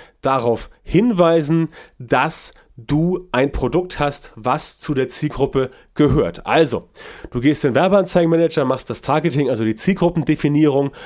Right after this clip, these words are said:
und suchst dort solche Leute aus, die zum Beispiel sich laut Facebook für Autoreifen interessieren, für Kfz-Zubehör, ein besonderes Autoreifenmodell zum Beispiel. Wenn du vielleicht mit dem Facebook Pixel arbeitest,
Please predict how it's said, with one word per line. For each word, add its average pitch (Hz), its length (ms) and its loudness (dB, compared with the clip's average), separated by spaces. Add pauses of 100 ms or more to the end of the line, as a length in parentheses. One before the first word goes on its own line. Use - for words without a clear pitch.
(260)
und 139 320 -2
suchst 147 400 -2
dort 131 260 4
solche 143 400 2
Leute 147 380 2
aus, 127 300 0
die 190 140 -4
zum 160 240 2
Beispiel 120 440 2
sich 101 320 -6
laut 127 280 0
Facebook 131 480 -2
für 156 320 0
Autoreifen 120 520 0
interessieren, 110 540 -8
für 160 220 -2
Kfz-Zubehör, 135 1040 -2 (840)
ein 160 120 -6
besonderes 139 500 0
Autoreifenmodell 127 880 0
zum 117 160 -6
Beispiel. 98 380 -8
Wenn 139 140 2
du 160 80 2
vielleicht 147 260 -2
mit 143 80 0
dem 143 140 2
Facebook 151 320 0
Pixel 185 300 2
arbeitest, 110 680 -2